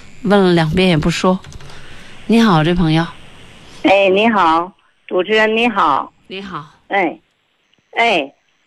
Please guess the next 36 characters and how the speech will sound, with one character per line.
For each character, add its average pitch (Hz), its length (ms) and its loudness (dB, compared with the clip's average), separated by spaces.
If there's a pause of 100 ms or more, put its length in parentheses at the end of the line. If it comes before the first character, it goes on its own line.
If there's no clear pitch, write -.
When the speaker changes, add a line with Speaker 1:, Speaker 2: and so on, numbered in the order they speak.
Speaker 2:
主 196 140 -6
持 185 60 -6
人。 208 420 0 (160)
Speaker 1:
您 220 280 -6
好。 190 340 0
Speaker 2:
我， 202 60 2
我 - 40 -2
跟 247 160 2
您 269 240 0
讲 151 280 0
一 185 140 0
下， 196 140 -2
您 214 300 0
好。 170 520 -2 (760)
哎， 190 440 0 (880)
是 277 100 2
我 220 220 2
吧？ 214 460 0 (800)
Speaker 1:
您 185 200 -12
说 185 220 -16
吧。 180 120 -16 (880)
Speaker 2:
哎， 175 320 -2 (380)
我 208 200 2
有 175 360 2
这 254 180 0
么 240 100 0
一 185 140 -2
件 196 320 0
事 254 80 -4
儿， 170 320 2 (480)
请 202 300 -2
主 175 180 0
持 - 160 -6
人 190 260 2
帮 202 320 0
我， 160 100 -2